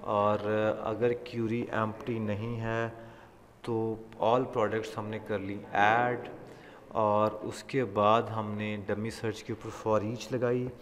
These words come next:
और for each लगाने के बाद अगर product name dot to lower case dot contains query dot to lower case है तो फिर ये dummy data के अंदर तमाम elements को कर ले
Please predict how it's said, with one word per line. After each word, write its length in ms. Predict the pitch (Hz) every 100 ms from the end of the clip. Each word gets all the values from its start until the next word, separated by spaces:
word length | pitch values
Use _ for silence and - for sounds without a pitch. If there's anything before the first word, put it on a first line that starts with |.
| - - - - -
और 360 | - 104 107 107
for 140 | 113 107 117
each 140 | -
लगाने 300 | 117 110 107
के 100 | 113
बाद 300 | 101 104 107
अगर 200 | 107 110 110 120
product 380 | 107 110 - 110 107
name 300 | 117 120 113
dot 240 | 107 104 104 117
to 140 | 113 107
lower 160 | 110 110 113
case 200 | 113 107 107
dot 240 | 104 - 110
contains 580 | 107 107 110 110 110 - - - - - -
query 280 | 143 135 156 127
dot 280 | 107 110 -
to 80 | 113 104
lower 180 | 101 107 -
case 280 | 104 107 - - - -
है 420 | 113 120 123 - - - - - - -
तो 80 | 107 -
फिर 200 | - 131
ये 300 | 120 110 107 113 117 - - - 104
dummy 300 | 113 123 123
data 300 | 110 98 113
के 160 | 110
अंदर 340 | 101 95 110 - - - -
तमाम 400 | 113 110 107 110
elements 420 | 101 101 104 101
को 120 | -
कर 180 | 98 95
ले 240 | 95 104